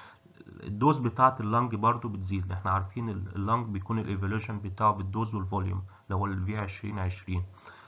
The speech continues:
فبالتالي لما الفوليوم بتاعنا يزيد، بالتالي لو هو وصل لها دوز، هي الدوز هتقل، فبالتالي احنا كده قللنا الدوز اللي هتوصل للهارت واللنج بتاعنا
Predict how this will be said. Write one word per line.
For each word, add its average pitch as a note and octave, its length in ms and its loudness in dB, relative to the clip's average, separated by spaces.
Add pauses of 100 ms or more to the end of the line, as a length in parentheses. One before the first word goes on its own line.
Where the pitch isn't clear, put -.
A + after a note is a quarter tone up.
(120)
فبالتالي G2+ 680 2
لما F#2+ 440 4 (200)
الفوليوم A2+ 540 4
بتاعنا A#2+ 340 2
يزيد، G#2+ 580 -2 (420)
بالتالي G2+ 640 0
لو G2 220 0
هو A#2+ 260 4
وصل A2 240 2
لها A#2+ 140 4
دوز، B2 360 2 (300)
هي A2+ 140 4
الدوز A2 360 2
هتقل، G2+ 580 2 (340)
فبالتالي A2+ 760 2
احنا G#2 180 0
كده G2+ 340 0
قللنا G2+ 420 4
الدوز F#2+ 420 2
اللي F2+ 100 0
هتوصل G2+ 460 0
للهارت C3+ 480 2 (340)
واللنج G2 420 6
بتاعنا F2 380 0